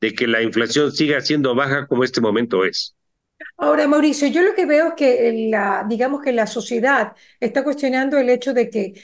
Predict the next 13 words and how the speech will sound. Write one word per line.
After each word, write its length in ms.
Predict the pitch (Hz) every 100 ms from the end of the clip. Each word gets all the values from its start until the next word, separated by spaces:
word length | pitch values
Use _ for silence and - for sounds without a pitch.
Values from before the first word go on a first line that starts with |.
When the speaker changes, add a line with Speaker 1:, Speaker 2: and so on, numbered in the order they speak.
| _
Speaker 2:
el 140 | 269 269
impuesto 760 | 285 311 320 311 285 294 381
o, 120 | -
y 340 | 233 240 247 233
la 140 | 233
subida 340 | 208 240 254 294
del 200 | 277 277
iva 460 | 269 220 269 - - _ _
sea, 680 | - 262 247 247 277 -
eh, 400 | 220 220 202 196 190
para 180 | 220 214
favorecer 880 | 220 214 214 208 - 254 285 311 _ _ _ _
a 540 | 233 269 285 311 -